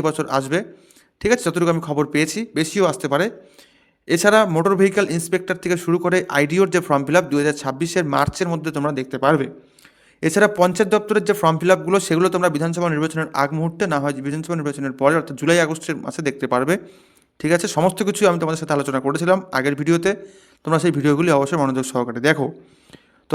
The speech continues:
আজকের ভিডিওতে আমি আঠেরোই জানুয়ারি দুই হাজার ছাব্বিশ তারিখের যে গুরুত্বপূর্ণ কারেন্ট অ্যাফেয়ার্স রয়েছে সেটি নিয়ে আলোচনা করব এবং সমস্ত কারেন্ট অ্যাফেয়ার্সগুলো তোমাদের এসএসসি, এমটিএস, সিএইচএসএল, সিজিএল পরীক্ষা, রেলওয়ে, এনটিপিসি গ্রুপ ডি এবং রাজ্য সরকারের যে সমস্ত গ্রুপ সি, গ্রুপ ডি লেভেল পরীক্ষাগুলো রয়েছে তার জন্য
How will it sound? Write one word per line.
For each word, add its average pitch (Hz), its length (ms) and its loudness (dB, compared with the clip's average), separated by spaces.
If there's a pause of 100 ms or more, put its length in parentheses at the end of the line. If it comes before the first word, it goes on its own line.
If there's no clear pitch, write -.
আজকের 214 280 4
ভিডিওতে 214 320 6
আমি 208 140 6
আঠেরোই 202 280 4
জানুয়ারি 202 240 4
দুই 180 80 2
হাজার 185 160 2
ছাব্বিশ 160 260 0
তারিখের 185 260 -2
যে 180 100 0
গুরুত্বপূর্ণ 170 440 0
কারেন্ট 156 220 2
অ্যাফেয়ার্স 165 300 -2
রয়েছে 165 180 -4
সেটি 143 140 -8
নিয়ে 139 120 0
আলোচনা 127 300 -4
করব 135 140 0 (720)
এবং 160 100 6 (120)
সমস্ত 208 260 4 (100)
কারেন্ট 180 200 6
অ্যাফেয়ার্সগুলো 202 460 4
তোমাদের 185 260 0
এসএসসি, 175 300 -4 (100)
এমটিএস, 180 340 2
সিএইচএসএল, 170 520 0
সিজিএল 175 320 2 (100)
পরীক্ষা, 151 320 -2 (680)
রেলওয়ে, 170 240 6 (100)
এনটিপিসি 175 380 0 (100)
গ্রুপ 143 240 2
ডি 175 80 4 (140)
এবং 139 180 0
রাজ্য 139 240 0
সরকারের 170 280 0
যে - 100 -12
সমস্ত 156 260 -6
গ্রুপ 156 220 -2
সি, - 120 -6
গ্রুপ 151 160 0
ডি 147 80 -10
লেভেল 147 160 -2 (100)
পরীক্ষাগুলো 135 440 -2
রয়েছে 131 260 -4
তার 135 140 4
জন্য 151 120 -4